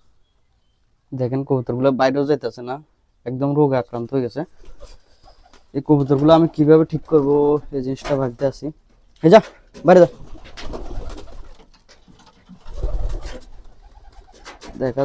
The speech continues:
যাক, লক্কাটা বাইরে যাবে। তুই যা, বাইরে যা, বাইরে যা। এই নতুন কবুতরটা ঘরের মধ্যে থাকুক,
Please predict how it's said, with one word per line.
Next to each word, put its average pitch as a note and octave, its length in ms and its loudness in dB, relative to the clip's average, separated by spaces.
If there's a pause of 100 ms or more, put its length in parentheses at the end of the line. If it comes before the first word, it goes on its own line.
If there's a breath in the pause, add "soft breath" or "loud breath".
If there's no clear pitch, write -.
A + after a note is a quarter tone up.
যাক, C3+ 140 -4 (420)
লক্কাটা D#3 440 -2
বাইরে D3+ 220 2
যাবে। D#3 140 2 (220)
তুই F3+ 140 4
যা, G3 80 12 (280)
বাইরে E3+ 180 6
যা, D3+ 60 -4 (920)
বাইরে C#3 180 0
যা। C3 60 -8 (1400)
এই C#3 140 0 (120)
নতুন C3+ 280 0
কবুতরটা C3+ 400 -2 (540)
ঘরের C3+ 220 2
মধ্যে C3+ 160 2 (100)
থাকুক, C3+ 200 -2